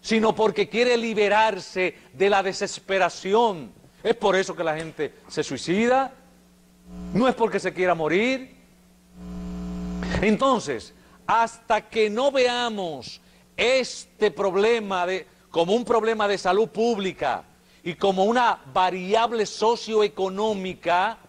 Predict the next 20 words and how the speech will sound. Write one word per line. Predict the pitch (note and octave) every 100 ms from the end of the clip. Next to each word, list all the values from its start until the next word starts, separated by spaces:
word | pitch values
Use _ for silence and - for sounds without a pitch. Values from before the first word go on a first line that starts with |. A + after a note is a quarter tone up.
| _ _ _ _ _ _ -
seguiremos | - G3+ F3 D#3 F3 E3 E3
viendo | D3 F3 F#3 E3 D#3
a |
nuestros | D#3 D3+ D3+ C#3
hermanos | D3+ D3 D#3+ E3+ E3
dominicanos | - E3+ F3 F3 G3 F3+ E3 F#3 - - -
lanzándose | G2+ B2 A#2+ A#2+ G3 A3 A3+ G#3 G3 - G3+ F#3 - -
de | C3
edificaciones, | F#3 F#3+ G3 F#3 G3 A3+ B3 A3+ G3+ G#3+ - -
ingiriendo | - F#3 D#3+ E3 E3 G3+ A3 G#3+
sustancias | G3 F#3+ - G#3+ G#3 G#3
tóxicas, | - B3+ A#3+ - A3 - B3 B3 - - _ _
colgándose | F3+ F#3+ F3+ G3+ A#3 A3+ G#3+ G#3+
de | G#3+ F3 - -
árboles | E3 B3 B3+ A3+ A3 A3+ C4+ C4 - - _ _ _
o | - C4
disparándose | B3+ G#3 B3+ B3+ C#4 A#3+ A3 - G#3 E3+ -
en | G3 G#3
la | F#3+
cabeza. | F3 D#3 D3+ C3+ D#3 F#3+ G#3+